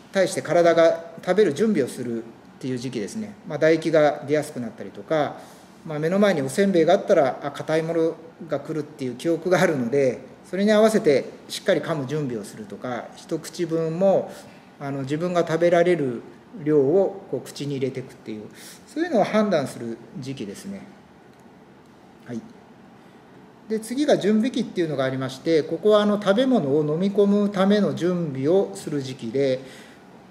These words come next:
え、食べ物を口に入れて、それから咀嚼をして、食べ物を噛んで、唾液と混ぜて、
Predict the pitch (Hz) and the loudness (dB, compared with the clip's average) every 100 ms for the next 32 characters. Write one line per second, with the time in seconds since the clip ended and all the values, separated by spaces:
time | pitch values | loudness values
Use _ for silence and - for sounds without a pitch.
0 | - 165 185 254 302 240 151 - - 208 | -6 -2 0 0 2 2 2 -2 -2 2
1 | 208 208 - - - 175 180 180 208 202 | 2 2 -2 -16 -8 0 2 4 4 4
2 | 196 - - 226 233 214 202 180 226 220 | 2 -6 -6 0 2 2 2 2 2 4
3 | 220 202 180 - 196 165 - - - - | 4 4 4 2 6 6 4 -6 -14 -4
4 | 175 208 185 151 123 - 170 156 139 170 | 2 4 2 0 -2 -4 -4 -4 2 4
5 | 143 151 185 190 - - 170 170 156 120 | 4 6 4 2 -2 -4 -2 -2 -2 -2
6 | 123 131 117 | 0 0 0